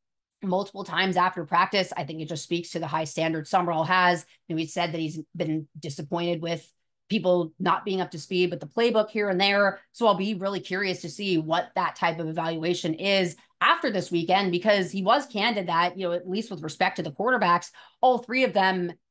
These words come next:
had good moments. All three of them did something that they weren't coached on, um, and, and kind of pointed those things out. So it wasn't perfect, but that's really kind of the point of these first scrimmages. But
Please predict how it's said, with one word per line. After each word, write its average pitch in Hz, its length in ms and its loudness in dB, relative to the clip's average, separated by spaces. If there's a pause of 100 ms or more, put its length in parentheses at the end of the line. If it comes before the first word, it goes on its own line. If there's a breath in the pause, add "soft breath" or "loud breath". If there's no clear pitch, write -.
(120)
had 247 260 2
good 226 160 0
moments. 208 540 0
All 202 260 2
three 208 220 -6
of 214 100 -6
them 190 320 0
did 208 220 -2
something 214 400 -4
that 185 280 -2 (140)
they 190 300 -4
weren't 180 400 0
coached 214 340 -2
on, 147 300 -4 (260 loud breath)
um, 185 340 6
and, 180 360 -2
and 175 160 -2
kind 190 160 2
of 185 100 0
pointed 196 240 2
those 170 200 0
things 180 220 -2
out. 180 320 4
So 180 440 4 (240)
it 185 100 -2
wasn't 247 320 0
perfect, 220 460 -6
but 180 160 4
that's 190 260 0
really 214 160 -4
kind 196 260 0
of - 60 -10
the - 60 -16
point 214 340 2 (240 loud breath)
of 233 180 6
these 208 220 -8
first 214 300 -6
scrimmages. 190 520 -2
But 190 380 4